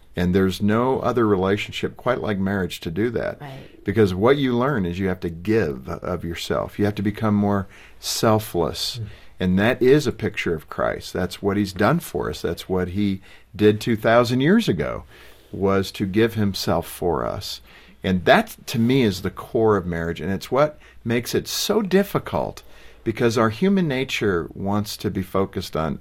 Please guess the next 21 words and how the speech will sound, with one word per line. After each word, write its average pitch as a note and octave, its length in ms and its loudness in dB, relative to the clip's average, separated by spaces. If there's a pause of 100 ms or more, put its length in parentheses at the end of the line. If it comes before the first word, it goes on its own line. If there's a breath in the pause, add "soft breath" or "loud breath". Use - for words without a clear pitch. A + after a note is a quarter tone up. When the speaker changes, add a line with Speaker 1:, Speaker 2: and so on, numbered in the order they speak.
(100)
Speaker 1:
us - 380 -4 (440 soft breath)
Speaker 2:
Yeah. E3 120 -16
Speaker 1:
and G#2+ 260 4
me. F3+ 400 2 (400 loud breath)
And G#2+ 400 2
what A2+ 160 2
the A#2 100 2
Lord C3 240 0
is A#2+ 100 -2
saying, C#3+ 320 -2
I B2+ 120 0
think, G#2+ 340 -4
with F2 160 -4
marriage D2+ 580 -4 (360 soft breath)
is G2 240 -2
learn B2+ 400 4
to D3 140 -4
be A#2+ 140 2
more G#2 220 2
like F#2 360 0
me C#2+ 280 -6